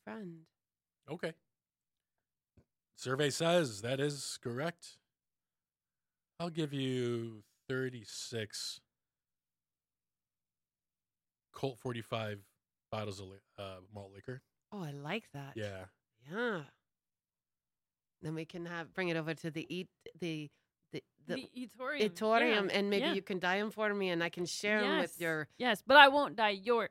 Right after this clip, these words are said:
Speaker 3: I, I won't dye
Speaker 1: You,
Speaker 3: you,
Speaker 1: mo-,
Speaker 3: the ones
Speaker 1: mine,
Speaker 3: you're gonna drink.
Speaker 1: right?
Speaker 3: Yeah,
Speaker 1: But I
Speaker 3: yeah.
Speaker 1: would love to share them with your
Speaker 2: Now,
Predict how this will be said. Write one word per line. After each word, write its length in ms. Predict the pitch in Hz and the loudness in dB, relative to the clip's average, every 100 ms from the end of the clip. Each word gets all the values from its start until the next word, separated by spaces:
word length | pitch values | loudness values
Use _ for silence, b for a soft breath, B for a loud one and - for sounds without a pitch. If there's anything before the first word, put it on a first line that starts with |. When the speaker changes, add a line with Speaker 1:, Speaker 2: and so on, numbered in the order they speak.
| - | -4
Speaker 3:
I, 140 | 196 - - | -4 -2 -4
I 40 | |
won't 200 | 196 175 | -4 -6
dye 140 | 185 240 | -4 -2
Speaker 1:
You, 320 | 240 175 196 | -2 -4 -8
Speaker 3:
you, 100 | 220 | -6
Speaker 1:
mo-, 200 | 220 202 | -4 -2
Speaker 3:
the 40 | |
ones 140 | 214 208 | -2 -2
Speaker 1:
mine, 240 | 208 175 | 0 0
Speaker 3:
you're 80 | 180 | -2
gonna 140 | 170 160 | -6 -12
drink. 200 | 143 170 | -18 -4
Speaker 1:
right? 240 | 185 156 | 0 2
Speaker 3:
Yeah, 140 | 120 160 | 2 0
Speaker 1:
But 180 | 170 170 | -4 -4
I 60 | 170 | -4
Speaker 3:
yeah. 40 | |
Speaker 1:
would 100 | 160 | -4
love 260 | 165 180 180 | -4 -4 -6
to 100 | 170 | -12
share 260 | - 151 147 | -8 -8 -6
them 180 | 143 | -8
with 120 | 139 131 | -10 -10
your 180 | 139 143 | -10 2
Speaker 2:
Now, 160 | 170 | 2